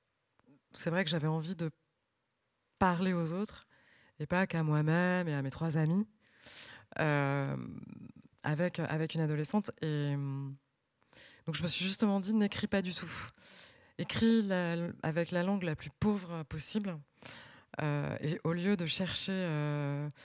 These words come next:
une littérarité, euh, cherche une authenticité.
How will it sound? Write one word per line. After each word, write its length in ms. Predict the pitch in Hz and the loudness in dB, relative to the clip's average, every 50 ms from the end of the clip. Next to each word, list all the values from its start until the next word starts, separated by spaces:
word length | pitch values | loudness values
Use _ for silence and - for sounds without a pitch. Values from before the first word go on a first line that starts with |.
| - - - - - - - - - - - - - - - - _ _ _ _ - - - - 139 147 175 | -20 -20 -20 -20 -20 -20 -20 -20 -20 -20 -20 -20 -20 -20 -20 -20 _ _ _ _ -20 -20 -20 -20 -20 -12 -6
une 220 | 175 170 170 165 | -4 -2 0 0
littérarité, 1000 | 170 175 - 196 180 170 180 175 180 180 165 - - 202 196 190 185 180 170 - - - | -2 -2 0 0 0 0 0 0 -2 -2 -4 -2 0 0 2 2 0 -2 -4 -4 -4 -4
euh, 720 | 156 156 151 151 151 151 147 147 147 147 147 151 - - - - - - - - - - - - - - - - - - _ - - | -2 -2 -2 -2 -2 -2 -4 -4 -6 -6 -8 -8 -10 -12 -12 -12 -14 -14 -14 -12 -12 -12 -12 -12 -14 -16 -18 -20 -20 -20 _ -10 -2
cherche 440 | - - - 196 202 202 - - - | 2 4 4 4 4 4 2 0 0
une 80 | 180 175 | 0 -2
authenticité. 600 | 170 185 180 160 - 165 - - 170 - 185 | -2 -2 -4 -2 -2 -2 -2 -2 -4 -4 -4